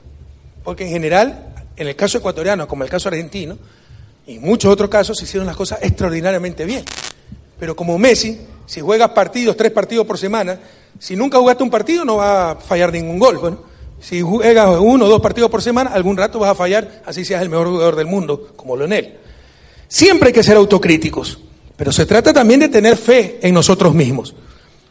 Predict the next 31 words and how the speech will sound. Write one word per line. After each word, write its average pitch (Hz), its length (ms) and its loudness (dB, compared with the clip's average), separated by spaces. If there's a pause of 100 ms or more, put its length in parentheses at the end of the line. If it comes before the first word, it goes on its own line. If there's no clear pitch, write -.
Los 165 140 4
gobiernos 240 320 6
progresistas 247 500 4
están 240 200 4
bajo 233 200 6
constante 226 540 2
ataque. 214 440 2 (520)
Las 190 300 2
élites 277 460 4
y - 80 -2
sus 208 140 4
medios 240 220 6
de 254 60 4
comunicación 220 680 4 (340)
no 233 120 4
nos 247 140 4
perdonan 226 400 4
ningún 208 320 4
error. 196 540 2 (360)
Buscan 233 300 2
bajarnos 233 380 4
la 240 80 6
moral, 196 580 4 (360)
hacernos 240 500 2
dudar 220 340 6
de 220 80 4
nuestras 185 300 2
convicciones, 175 920 0 (220)
propuestas 226 640 2 (320)
y 180 60 -4
objetivos. 165 600 2